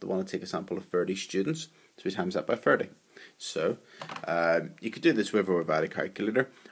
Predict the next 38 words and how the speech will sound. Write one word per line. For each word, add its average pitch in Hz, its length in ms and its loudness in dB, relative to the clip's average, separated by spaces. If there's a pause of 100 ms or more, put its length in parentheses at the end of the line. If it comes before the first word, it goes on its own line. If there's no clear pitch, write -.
A 110 80 -4
hundred 113 480 4
over 95 200 0
five 95 300 4
hundred 90 240 -2
is 82 160 -2
a - 20 -4
fifth, - 400 0
and - 100 -10
a - 60 -6
fifth 190 320 -4
of 165 80 -12
thirty - 280 0
is 82 100 -6
six. - 400 0 (240)
But 160 80 -2
you 160 80 -6
can, - 80 -4
let's - 160 0
just - 160 -8
do 85 60 2
it 78 80 0
in 92 60 -6
a - 40 -12
calculator 87 400 -2
just - 140 2
to - 40 6
show 104 120 0
you. 104 100 -4 (480)
A - 80 -10
hundred 127 480 -2 (1800)
divided 90 440 2
by 82 160 0
five 107 320 2
hundred 104 340 -2 (1500)
multiplied 82 500 -2
by 80 120 0
thirty 95 480 2